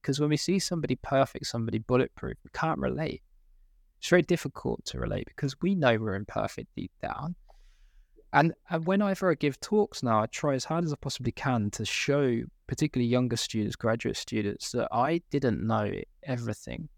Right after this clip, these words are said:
when I was at their position, and I still don't know everything now. And I've made mistakes in analyses, and I've made mistakes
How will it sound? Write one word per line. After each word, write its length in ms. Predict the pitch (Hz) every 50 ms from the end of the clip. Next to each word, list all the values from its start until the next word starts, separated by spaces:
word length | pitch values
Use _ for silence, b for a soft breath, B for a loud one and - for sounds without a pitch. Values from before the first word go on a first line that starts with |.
| _
when 160 | - - 113 107
I 140 | 110 110
was 160 | 110 110 - -
at 80 | -
their 160 | 104 107 107
position, 560 | - - - 117 120 110 - - - - 117 120
and 100 | 131 139
I 80 | 151
still 300 | 147 - - 160 165 170
don't 180 | - 135 - 104
know 140 | 123 123 123
everything 440 | 117 127 123 120 - - 127 123 127
now. 200 | 151 170 160 120
And 100 | 113 117
I've 100 | 127 139
made 200 | 139 139 135 131
mistakes 460 | 135 - - - 180 175 170 - -
in 60 | 127
analyses, 580 | 123 127 139 151 156 147 - - - - 123 123
and 100 | 123 120
I've 80 | 123
made 160 | 131 139 139 139
mistakes 640 | 143 - - 147 139 135 143 - - - - -